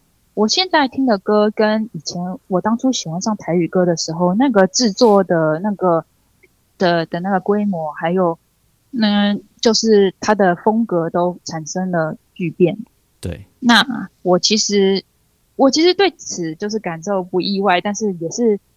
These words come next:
Speaker 1: 有点可惜。我没有办法就是，呃，不去思考就，就非常感动，很少，对，很少就是不去思考去听就非常感动。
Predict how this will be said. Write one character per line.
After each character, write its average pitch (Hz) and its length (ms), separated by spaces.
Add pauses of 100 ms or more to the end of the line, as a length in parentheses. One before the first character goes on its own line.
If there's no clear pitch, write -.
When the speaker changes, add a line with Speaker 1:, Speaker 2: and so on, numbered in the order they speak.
(120)
Speaker 1:
有 190 120
点 220 200
可 165 320
惜。 156 560 (240)
我 220 80
没 285 100
有 359 80
办 294 240
法 165 240
就 226 140
是， 220 280 (540)
呃， 165 420 (440)
不 220 80
去 - 160
思 226 320
考 - 320
就， 196 360 (360)
就 208 260 (100)
非 240 120
常 156 400
感 233 280
动， 190 240
很 190 200
少， 240 260 (280)
对， 202 300
很 220 200
少 180 260
就 208 100
是 220 180
不 202 140
去 - 160
思 226 240
考 156 280
去 208 240
听 180 240
就 202 140 (140)
非 185 140
常 156 200
感 - 140 (140)
动。 175 100